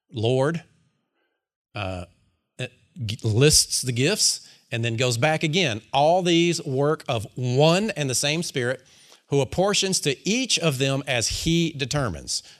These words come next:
And apportions is a word that talks about endows to each one, not gives one more to one than the other.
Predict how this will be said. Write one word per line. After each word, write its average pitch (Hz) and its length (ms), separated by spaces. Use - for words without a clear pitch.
And 120 100
apportions 135 680
is 117 240
a 113 80
word 139 440
that 123 140
talks 147 260
about 120 260
endows 110 760
to 143 100
each 113 240
one, 95 200
not 127 280
gives 165 380
one 143 480
more 143 320
to 139 120
one 131 260
than 117 140
the 131 160
other. 78 260